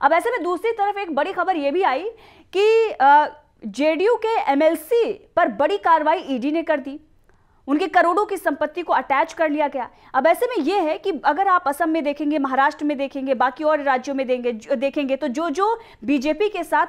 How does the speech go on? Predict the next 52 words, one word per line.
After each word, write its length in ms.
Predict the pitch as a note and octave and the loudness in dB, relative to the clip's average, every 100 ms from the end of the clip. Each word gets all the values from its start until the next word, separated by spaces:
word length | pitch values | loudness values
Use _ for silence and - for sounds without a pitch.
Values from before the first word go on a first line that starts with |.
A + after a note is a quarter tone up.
| F4+ | 0
पार्टियां 340 | B3+ B3+ E4 | 0 0 -2
आती 360 | D#4+ B3 - E4 | 0 -2 -2 -4
हैं, 160 | F4 | -2
जो 120 | C4+ C4 | -4 -4
नेता 300 | B3+ B3+ D#4 | -4 -2 -2
बीजेपी 420 | B3 A#3+ B3+ D#4+ | -2 -4 -4 -4
के 120 | D4 | -4
साथ 280 | C#4+ C4 B3+ | -2 -2 -2
आते 260 | G#3+ D4+ | -2 0
हैं, 140 | D4 E4+ - - | -2 -2 -10 -4
उन 140 | D#4 D#4 | -2 2
पर 220 | F#4+ F#4 D#4 | 2 2 2
ईडी 280 | D#4 F#4 | 0 2
और 160 | G#4 F4+ | 2 0
सीबीआई 680 | F4+ D4+ C#4+ B3 C#4+ E4+ G4 | -2 -4 -4 0 2 2 -2
की 360 | - F#4 G4 | -4 -4 -4
कार्रवाई 680 | G4 - C4+ C4+ C#4 C#4+ F#4+ | -4 -2 0 2 2 2 2
जो 200 | D4 C4+ | -2 0
है 120 | C#4+ | 0
वो 160 | F4 E4+ | -2 -4
खत्म 280 | - F4 C#4 | -4 -4 -4
हो 80 | |
जाती 280 | A3 B3 - | -2 -4 -6
है, 60 | F3 | -4
कार्रवाई 480 | B3 C4 D4+ E4 G4 - | -2 0 0 0 -2 -6
खत्म 200 | - F4 | -6 -4
हो 100 | F#4 | -2
जाती 260 | F#4 E4+ E4+ | 0 -2 -2
है 60 | F#4 | -4
लगभग, 280 | D#4 E4 | -2 -2
लगभग, 340 | F4 D#4 G4 A4 - - C4+ | -2 0 -2 -2 -14 -10 0
या 140 | E4 | 0
फिर 140 | E4 | 0
केस 260 | G4 E4+ F#4+ | -6 -6 -4
दबा 260 | C4 C4+ B3+ | 0 4 2
दिए 180 | G#3 G#3 | 0 -4
जाते 280 | G3 D#3+ F3+ | -6 -12 -16
हैं। 140 | F3+ _ - - | -20 _ -20 0
ऐसे 260 | C4+ D#4 G#4 | 4 4 4
में 160 | B4+ G#4+ | 2 2
अगर 500 | D#4 F#4 F#4+ G#4 A4 - - | 4 4 4 -2 -8 -14 -6
नीतीश 340 | C4 F#4+ A4+ | -2 2 2
कुमार 300 | A4+ E4 D#4+ | 2 2 2
के 180 | E4 G4 | 0 -4
नेता 400 | B3 A3+ C#4+ A#4+ | -4 -4 2 2
पर 160 | C5 G#4+ | 2 -2
कार्रवाई 480 | F4+ D4+ C#4+ C#4 C4 | 2 2 2 2 0
होती 340 | C4 B3+ B3 | -2 -6 -2
है 80 | D4 | 0
और 360 | F#4+ D4 D4+ | 2 4 4
अगर 240 | D4 C#4+ D#4 | 2 0 -2
उनकी 540 | - C#4+ E4+ E4+ F4+ | -2 -4 -2 -4 -4